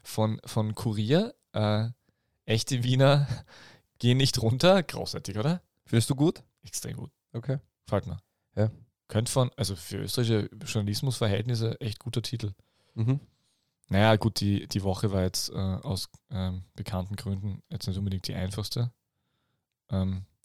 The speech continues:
Speaker 1: aber der Podcast ist ja nicht politisch.
Speaker 2: Ja, es tut uns leid, dass wir nicht aufgenommen haben, aber umso stärker sind wir wieder zurück.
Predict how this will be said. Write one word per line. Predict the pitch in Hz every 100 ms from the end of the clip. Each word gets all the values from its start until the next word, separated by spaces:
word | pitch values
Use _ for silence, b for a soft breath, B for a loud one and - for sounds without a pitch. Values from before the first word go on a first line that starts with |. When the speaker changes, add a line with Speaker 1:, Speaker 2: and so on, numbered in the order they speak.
| _
Speaker 1:
aber | - 95
der | 92
Podcast | - 95 101 -
ist | 107
ja |
nicht | 101 92
politisch. | 98 92 - 123 - _ _
Speaker 2:
Ja, | -
es | 139
tut | 170
uns | 160 135
leid, | 131 147
dass | 127 -
wir |
nicht | 117 -
aufgenommen | 143 143 151 135 135
haben, | 127 120 _
aber | 107 107 117 117 120 - _
umso | - 143 135 135
stärker | - - 120 131 135
sind | 117 123
wir | 117
wieder | 110 110
zurück. | 117 127